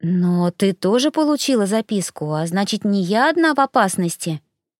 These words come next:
неуверенно протянула коллега. «Может, на время расследования переедешь ко мне? Вдвоем бояться легче». Создатель, как было бы проще, расскажи я ей вчера правду.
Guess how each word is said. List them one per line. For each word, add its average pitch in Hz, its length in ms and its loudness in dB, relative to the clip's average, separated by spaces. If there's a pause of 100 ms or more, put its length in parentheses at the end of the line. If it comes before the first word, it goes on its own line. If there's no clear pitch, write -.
неуверенно 185 600 0
протянула 165 480 -2
коллега. 156 520 -6 (680)
«Может, 175 540 -2
на 185 160 4
время 190 340 2
расследования 175 840 0
переедешь 202 640 0
ко 180 160 -4
мне? 214 380 0 (640)
Вдвоем 196 600 0
бояться 233 460 0
легче». 226 600 -2 (1300)
Создатель, 175 1040 -4 (220)
как 262 360 0
было 202 380 2
бы 180 160 -2
проще, 277 560 0
расскажи 233 520 0
я 294 140 2
ей 247 220 2
вчера 254 380 -2
правду. 165 600 -4